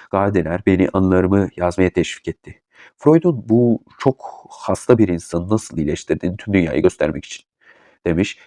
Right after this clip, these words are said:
ve şöyle devam etmiş. "Bunların hepsi saçmalık. Gerçekte her şey bir felaket gibi görünüyor. Freud'u ilk görmeye geldiğim zamankiyle aynı durumdayım ve artık Freud yok." demiş. Ve, e, o hayatındaki o altmış yıllık ara aralık devam eden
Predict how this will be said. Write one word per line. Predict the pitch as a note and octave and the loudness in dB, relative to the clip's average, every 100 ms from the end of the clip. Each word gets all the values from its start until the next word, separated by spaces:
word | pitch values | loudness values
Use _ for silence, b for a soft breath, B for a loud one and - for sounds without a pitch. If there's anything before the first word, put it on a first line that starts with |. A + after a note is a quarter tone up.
| - | 0
ve | A#2 A2+ | 2 2
şöyle | - B2+ G#2 | 0 2 4
devam | F#2+ G2 | 4 4
etmiş. | - - | 0 -14
"Bunların | A2 A#2+ B2+ | -6 -6 -4
hepsi | C3+ - F2 - | -4 -4 -6 -6
saçmalık. | - F2 - A1 - _ _ b b b | -8 -10 -10 -20 -20 _ _ b b b
Gerçekte | C#3 C#3+ F3+ D#3+ | -2 0 -2 0
her | D#3+ | -2
şey | - G#2+ | 2 4
bir | A#2 | 4
felaket | G#2+ F#2 F#2 G#2 - | 4 2 2 -2 -4
gibi | D#2+ | -4
görünüyor. | E2+ - - - | -4 -4 -8 -10
Freud'u | - A#2 A2+ A#2+ | 0 4 6 4
ilk | F#2 - | 0 0
görmeye | G2 F2+ G2+ | 0 2 2
geldiğim | G2+ D#2+ E2 | 2 0 -4
zamankiyle | F2+ F#2 F#2+ F#2 F2+ | 0 2 2 0 -4
aynı | F2+ F#2 E2 | -2 -2 -4
durumdayım | - - E2+ F2 | -12 -14 -10 0
ve | F2+ | 2
artık | G2 - - | 2 -2 -8
Freud | E2+ D#2 | -10 -10
yok." | - - | -14 -16
demiş. | - E2 - B B | -12 -12 -12 B B
Ve, | G2+ G2 G#2 | 2 4 2
e, | A#1+ F2 D#2+ D#2 - | 0 -2 -2 -2 2
o | G2 F2+ | 2 2
hayatındaki | - F2+ E2+ F#2+ F#2 F2+ | 0 -2 -2 -6 -2 0
o | F2+ E2+ F2 | 2 2 0
altmış | - - - | -2 -8 -4
yıllık | F2 F2 - | -4 -6 -6
ara | F2 F2 | -2 2
aralık | E2+ E2+ F2 - - | 2 2 -2 -8 -10
devam | F2 E2 D#2+ E2 | 0 2 2 0
eden | E2+ F2 | -4 -4